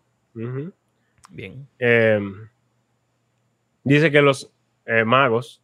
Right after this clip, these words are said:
Speaker 1: hicieron lo mismo con sus encantamientos.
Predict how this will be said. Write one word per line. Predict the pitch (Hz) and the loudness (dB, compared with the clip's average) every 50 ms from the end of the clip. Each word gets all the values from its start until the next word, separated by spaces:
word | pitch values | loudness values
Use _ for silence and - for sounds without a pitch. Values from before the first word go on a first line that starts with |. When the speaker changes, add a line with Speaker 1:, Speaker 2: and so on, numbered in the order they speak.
| _ _ _ _ _ _ _ _ _ _ _ - | _ _ _ _ _ _ _ _ _ _ _ -8
Speaker 1:
hicieron | 135 123 - - 131 131 139 147 147 | -8 -6 -2 2 2 4 4 4 4
lo | 143 127 | 4 2
mismo | 123 135 139 120 - 107 98 98 | 2 0 -2 -2 -4 -8 -8 -8
con | - 101 104 101 | -6 -8 -8 -8
sus | 98 - 107 104 - - - - _ _ _ _ _ | -6 -6 -6 -6 -6 -10 -16 -18 _ _ _ _ _
encantamientos. | - 107 98 104 98 95 98 95 98 101 101 95 87 _ _ _ - _ _ | -10 -8 -6 -6 -6 -6 -6 -6 -4 -4 -4 -6 -8 _ _ _ -20 _ _